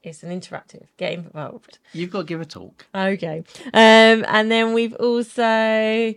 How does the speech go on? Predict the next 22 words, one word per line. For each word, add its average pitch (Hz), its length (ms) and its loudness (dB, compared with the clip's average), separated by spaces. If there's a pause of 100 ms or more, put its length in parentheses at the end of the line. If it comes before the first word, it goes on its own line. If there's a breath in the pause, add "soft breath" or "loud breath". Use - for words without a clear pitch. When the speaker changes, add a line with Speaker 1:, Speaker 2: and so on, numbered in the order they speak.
Speaker 2:
Have 113 200 -16
a 104 60 -18
few 117 240 -14
companies 117 420 -14
that - 140 -18
we're 113 320 -16 (580)
Speaker 1:
excited 180 500 -2
to - 60 -12
be 185 80 -4
Speaker 2:
working 180 40 -2
on. - 20 -2
Speaker 1:
working 185 220 -6
with, 240 120 -2
and 220 80 -4
we 202 100 -2
will 226 140 -2
be 214 120 -2
announcing 175 380 -6
them 170 160 -12
as 165 120 -14
soon 220 480 -10
as 185 220 -10